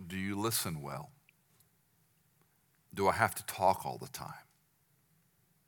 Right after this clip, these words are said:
You know, uh, for those of us who are verbal, verbal processors, the only time it really smacks you hard is when you're around someone else who's more verbal.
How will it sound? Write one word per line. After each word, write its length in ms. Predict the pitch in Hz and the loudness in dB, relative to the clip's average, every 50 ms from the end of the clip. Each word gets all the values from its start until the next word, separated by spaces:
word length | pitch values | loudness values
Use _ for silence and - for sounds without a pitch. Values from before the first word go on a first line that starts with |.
| _ _ _ _ _ _ - _ - - - - - _ | _ _ _ _ _ _ -20 _ -20 -20 -20 -20 -12 _
You 80 | 107 110 | 2 4
know, 200 | 113 107 - - - - - - | 4 4 4 2 -2 -10 -8 -6
uh, 120 | - 95 - | -4 -4 -4
for 180 | - - 110 107 | -2 -2 2 6
those 260 | 127 139 143 120 110 | 8 8 8 6 4
of 60 | 110 | 2
us 160 | 117 110 - | 2 2 2
who 80 | - 117 | 4 4
are 160 | 92 87 85 | 4 4 4
verbal, 560 | 80 - 98 107 110 104 110 110 104 107 - - - | 4 4 6 6 6 6 6 4 2 2 -2 -8 -4
verbal 260 | 95 98 107 104 98 | 0 0 0 0 0
processors, 760 | - - 98 95 98 98 - 107 98 92 - 110 101 92 - - - - - - - - - - - - - - - - | 2 4 6 6 6 6 4 0 -2 -4 -6 -8 -10 -10 -12 -14 -16 -20 -20 -20 -20 -20 -20 -20 -20 -20 -20 -20 -16 -6
the 80 | - 113 | 0 2
only 180 | 131 156 170 | 4 4 4
time 220 | 170 - 147 131 127 | 6 6 6 6 6
it 60 | 101 | 6
really 340 | 92 104 113 117 107 95 90 | 4 4 4 4 4 4 4
smacks 480 | - - - 101 95 98 101 - - | 2 0 4 6 8 6 6 4 0
you 100 | - 85 | -2 -2
hard 400 | - 92 95 95 98 101 95 - | 2 6 6 8 8 6 4 0
is 100 | 92 90 | -4 -6
when 140 | 85 95 92 | -6 -4 -4
you're 120 | 90 87 | -2 -2
around 180 | 87 87 85 82 | 0 0 0 0
someone 340 | - - 95 92 90 87 92 | -2 -2 -2 -2 -2 -2 0
else 200 | 92 92 - - | 0 -2 -2 -4
who's 180 | - 87 78 | -6 -8 -6
more 240 | 78 76 82 85 87 | -4 -2 -2 -2 0
verbal. 380 | 85 98 98 98 101 110 113 | 0 0 0 0 0 -4 -8